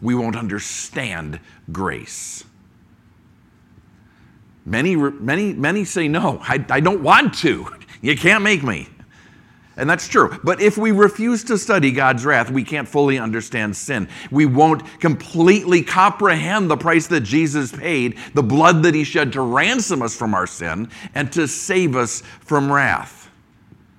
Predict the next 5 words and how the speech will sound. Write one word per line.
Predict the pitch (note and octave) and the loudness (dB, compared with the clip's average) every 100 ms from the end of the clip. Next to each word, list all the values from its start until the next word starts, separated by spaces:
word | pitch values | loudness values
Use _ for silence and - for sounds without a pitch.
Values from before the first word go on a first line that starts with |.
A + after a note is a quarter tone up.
| _ _ _ _ _ _ _ _ _ _ - | _ _ _ _ _ _ _ _ _ _ -2
Without | C3 E3 - D3+ F#3+ A3 | 0 0 0 2 2 2
an | F3+ | 0
understanding | D#3 E3+ C#3+ C#3+ - - F3+ E3+ B2+ B2+ - | 2 2 2 0 -2 -6 -4 -2 0 -2 0
of | C3+ G#2 | -2 0
wrath, | A#2+ G#2+ F2+ F2 - | 0 0 -2 -6 -16